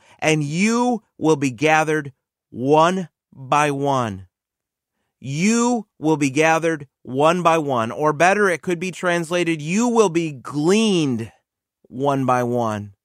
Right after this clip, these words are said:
There will be a resurrection of people who will come to know Christ after the rapture of the church in the tribulation. And Revelation twenty, verse four teaches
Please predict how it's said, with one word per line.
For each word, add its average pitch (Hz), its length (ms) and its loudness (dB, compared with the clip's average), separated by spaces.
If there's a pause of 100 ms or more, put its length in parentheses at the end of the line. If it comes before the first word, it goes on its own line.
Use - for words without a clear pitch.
(680)
There 165 220 2
will 247 120 2
be 208 140 0
a 156 100 2
resurrection 175 840 0
of 139 180 -6
people 123 400 -6
who 135 80 -8
will 139 140 0
come 190 340 0
to 214 120 -6
know 156 180 0
Christ 135 680 0 (360)
after 208 460 -2
the 147 100 -2
rapture 147 420 0
of 147 80 -6
the 139 100 -4
church - 540 -6 (260)
in 135 100 -4
the 135 60 -2
tribulation. 170 880 0 (800)
And 202 220 2
Revelation 214 640 0
twenty, 190 380 -2
verse 160 260 -2
four 185 260 0
teaches 156 600 -6